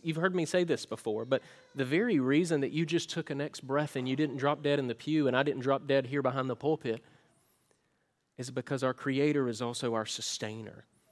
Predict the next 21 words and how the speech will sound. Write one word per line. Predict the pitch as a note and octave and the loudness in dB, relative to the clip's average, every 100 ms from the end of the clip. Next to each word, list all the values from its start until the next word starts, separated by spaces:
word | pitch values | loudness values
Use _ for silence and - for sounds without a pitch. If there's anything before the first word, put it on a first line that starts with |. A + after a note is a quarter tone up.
| _ | _
And | A#2 A#2 | -8 -2
he's | C3+ C3 | 0 2
ordained | A#2+ A#2+ C3 D#3 D#3 | 0 2 2 4 2
it | D3 | 0
so | - C3 | -2 0
that | B2+ A#2+ A#2 | 2 -2 0
we | A#2+ B2+ | -4 -4
take | C3 B2 B2 | -4 -6 -4
our | A#2 | -6
next | A2+ A2 A2+ - - - | -6 -6 -6 -6 -10 -12
breath. | A2+ B2 A#2+ | -10 -8 -8
He's | C3 B2+ - - | -10 -12 -2 6
intricately | G3 F#3+ D#3+ D3 - B2+ | 6 6 -2 -2 -2 0
involved | A#2 A#2+ C3 E3+ B2 G#2+ - - _ _ _ _ _ _ _ - | 0 0 -2 -2 -4 -10 -20 -20 _ _ _ _ _ _ _ -2
in | C#3 | 0
our | D3 | 2
lives. | D3+ F#3+ D3+ A2+ - - | 0 -2 -8 -10 -14 -12
That | D#3 | -6
should | - B3+ | 0 0
comfort | - F3 - A3 | 0 -2 2 0
us. | D3+ A#2+ - - | 0 -6 -8 -10